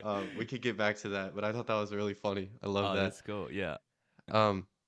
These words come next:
Speaker 1: anyways, so, um, yeah, I kind of walk around with this David Goggins-esque voice that's kind of like,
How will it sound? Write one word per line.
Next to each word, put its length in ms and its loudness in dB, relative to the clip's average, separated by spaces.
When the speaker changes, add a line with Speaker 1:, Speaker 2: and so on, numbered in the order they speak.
Speaker 1:
anyways, 580 10
so, 720 8
um, 340 -2
yeah, 280 4
I 80 2
kind 220 4
of 300 2
walk 300 4
around 360 6
with 160 2
this 380 -2
David 400 0
Goggins-esque 680 0
voice 360 0
that's 160 -6
kind 200 -2
of 120 -4
like, 280 -6